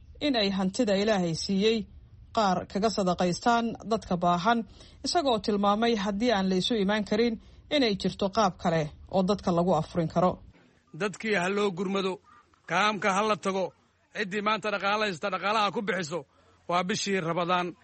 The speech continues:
Speaker 2: waa bishii khayrka, waa bishii muslimiinta. Dadku waxay u baahan yihiin in wax la siiyo u baahan yihiin. Maanta ma kala laha, deegaan iyo barakac ma kala laha. Dadku waa isku mid,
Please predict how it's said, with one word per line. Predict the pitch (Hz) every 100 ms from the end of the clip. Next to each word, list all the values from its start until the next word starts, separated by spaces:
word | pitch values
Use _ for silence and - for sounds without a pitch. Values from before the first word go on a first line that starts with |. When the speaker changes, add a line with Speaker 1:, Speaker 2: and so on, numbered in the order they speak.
| - _ -
Speaker 2:
waa | 185
bishii | 185 214 202 190
khayrka, | - 214 180 170 143 - _ _ _
waa | 170 185
bishii | 220 -
muslimiinta. | 202 190 180 196 233 214 175 143 _ _ _
Dadku | 196 202 208
waxay | 185 196
u |
baahan | 180 175
yihiin | 185 196
in | 190
wax | 151
la | 170
siiyo | - 170
u | 170
baahan | 151 147
yihiin. | 139 123 123 _ _ - _
Maanta | 156 180 185 180
ma | 196
kala | 175 170
laha, | 160
deegaan | 156 196 214 185
iyo | 175
barakac | 175 180 180
ma | 196
kala | 185 160
laha. | 147 127 - _ _ -
Dadku | 202 -
waa | 226
isku | 220 -
mid, | 233 262